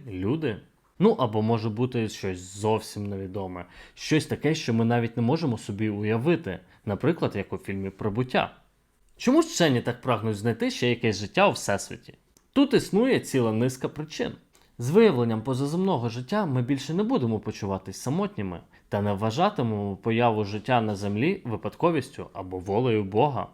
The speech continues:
Якщо інопланетяни досягнуть Землі, то це відбудеться завдяки їхній технологічній перевазі.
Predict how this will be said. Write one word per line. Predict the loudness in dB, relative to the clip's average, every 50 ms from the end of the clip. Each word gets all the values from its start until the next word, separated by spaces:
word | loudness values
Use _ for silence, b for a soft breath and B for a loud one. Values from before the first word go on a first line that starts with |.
| _ _ _ _ _ _ _
Якщо | -2 -2 -2 0 2 4 4 4
інопланетяни | 4 2 0 -2 0 0 0 0 2 0 0 0 2 4 4 4 4 2 0
досягнуть | -2 -2 -4 -2 -2 -2 0 2 2 0 0 0
Землі, | -2 0 0 0 2 0 0 -2 -4 -10 -18 _ _ -4
то | -4 -4
це | -2 2 4 4 4
відбудеться | 4 2 0 0 0 0 0 0 -2 -4 -4 -4
завдяки | -4 -4 -4 -4 -4 -4 -6 -4 -4 -4
їхній | -4 -2 -2 -4 -2 -2 -2 -2
технологічній | -2 -2 -4 -4 -4 -4 -4 -4 -4 -6 -8 -12 -14 -14 -14 -14
перевазі. | -6 -2 -2 0 0 2 2 4 2 2 0 -4 -8